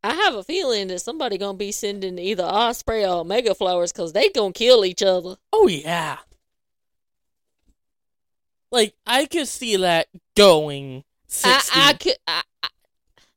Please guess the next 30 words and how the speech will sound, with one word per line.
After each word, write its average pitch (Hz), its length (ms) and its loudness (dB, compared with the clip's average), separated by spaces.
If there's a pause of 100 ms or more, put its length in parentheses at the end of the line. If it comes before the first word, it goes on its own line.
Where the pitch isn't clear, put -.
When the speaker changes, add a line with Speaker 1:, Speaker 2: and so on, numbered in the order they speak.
(800)
Speaker 1:
I'm 311 260 4
a 294 60 4
little 220 340 4
scared 208 880 -2 (560)
that 190 320 0
Omega 180 380 0
may 170 640 0
get 165 200 -6
injured 147 380 -8
in 147 140 -14
this 147 180 -18
match, - 580 -14
and 170 160 -4
then 156 140 -8
that's 175 340 2
gonna 165 220 -6
fuck 165 300 -6
us 156 280 -2
for 151 300 -10 (240)
January 151 400 -6
eleventh 151 500 -12
for 160 140 -8
the 151 100 -10
A - 120 -10
E 147 160 -10
W 151 280 -10
match. - 520 -20 (1400)
Speaker 2:
Well, 180 200 -8
I 277 160 -8
mean, 202 440 -8